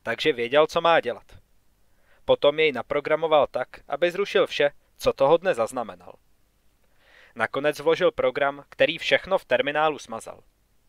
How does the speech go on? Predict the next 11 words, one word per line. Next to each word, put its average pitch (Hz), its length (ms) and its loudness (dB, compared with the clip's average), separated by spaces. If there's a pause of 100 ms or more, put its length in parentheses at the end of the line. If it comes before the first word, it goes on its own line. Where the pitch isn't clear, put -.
(400)
Nevěděl 135 500 0
sice, - 460 -4 (240)
k - 60 -12
čemu 143 340 2
mu 170 120 -16
to 214 160 2
bude, 127 240 -14 (300)
ale 180 160 8
přesto - 380 -2
to 120 160 -4
udělal. 101 440 -12